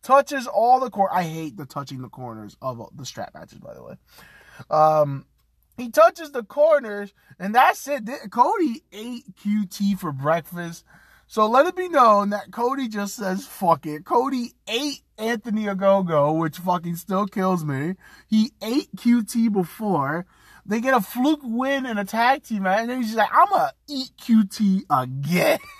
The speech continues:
<laughs> He goes, "Let me do that one more time."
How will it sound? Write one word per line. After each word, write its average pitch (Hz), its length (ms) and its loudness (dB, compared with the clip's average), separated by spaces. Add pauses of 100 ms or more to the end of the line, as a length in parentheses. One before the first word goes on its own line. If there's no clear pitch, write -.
<laughs> 214 180 -6 (420)
He 233 140 -2
goes, 175 360 2
"Let 202 280 4
me 214 160 2
do 190 260 0
that 131 380 -2 (920)
one 139 400 -2
more 117 180 -10
time." - 360 -10